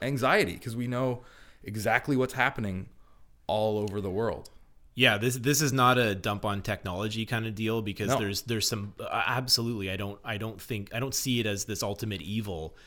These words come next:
Speaker 2: but I do see it as something that often fills space.
Speaker 1: Mm.
Speaker 2: And I, and I wonder, I don't even, I, I, you know, as we're sitting here talking, I wonder if this idea of being able to ask Siri questions kind of eliminates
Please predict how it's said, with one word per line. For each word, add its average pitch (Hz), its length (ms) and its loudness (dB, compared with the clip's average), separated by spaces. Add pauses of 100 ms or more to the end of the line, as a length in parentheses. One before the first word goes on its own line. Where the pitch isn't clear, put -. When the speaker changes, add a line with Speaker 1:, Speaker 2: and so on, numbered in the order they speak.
(260)
Speaker 2:
but 135 120 0
I 131 100 4
do 135 220 0
see 165 240 2
it 151 80 0
as 123 160 0
something 117 320 -4
that 101 140 0
often 101 400 -2
fills 101 340 -2
space. - 680 -2
Speaker 1:
Mm. 139 160 -2
Speaker 2:
And 147 80 0
I, - 80 -2
and 151 120 0
I 180 80 0
wonder, 143 400 2
I 101 80 0
don't 120 140 0
even, 110 280 -4
I, 98 220 -6
I, 101 60 -8
you 104 140 -8
know, 101 100 -6
as 101 140 -8
we're 98 100 -8
sitting 117 240 -2
here 107 140 -4
talking, 120 360 -2
I 95 80 -4
wonder 135 360 0
if 110 120 0
this 110 220 -4
idea 98 400 -2
of 92 400 -4 (420)
being 123 280 2
able 104 260 0
to 98 280 -4
ask 98 300 -4
Siri 101 380 -4
questions 135 760 -4
kind 127 180 -4
of 120 80 -2
eliminates 117 800 -2